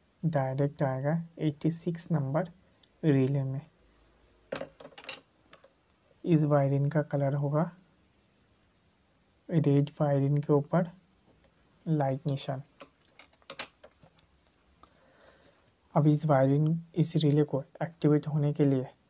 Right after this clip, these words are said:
एटी फ़ाइव में एक नेगेटिव देना पड़ेगा, और हम लोगों को सबको पता है इसका negative ब्लोअर switch से मिलेगा। ब्लोअर switch में चार condition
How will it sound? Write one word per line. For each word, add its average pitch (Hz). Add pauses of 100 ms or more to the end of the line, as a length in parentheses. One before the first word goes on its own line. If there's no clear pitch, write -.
(280)
एटी 165
फ़ाइव 156
में 165
एक -
नेगेटिव 143
देना 131
पड़ेगा, 135 (760)
और 151 (500)
हम 151
लोगों 143
को 156
सबको 143
पता 143
है 165 (540)
इसका 156
negative 139 (180)
ब्लोअर 135
switch 139
से -
मिलेगा। 131 (880)
ब्लोअर 147
switch 143
में 170
चार 147
condition 147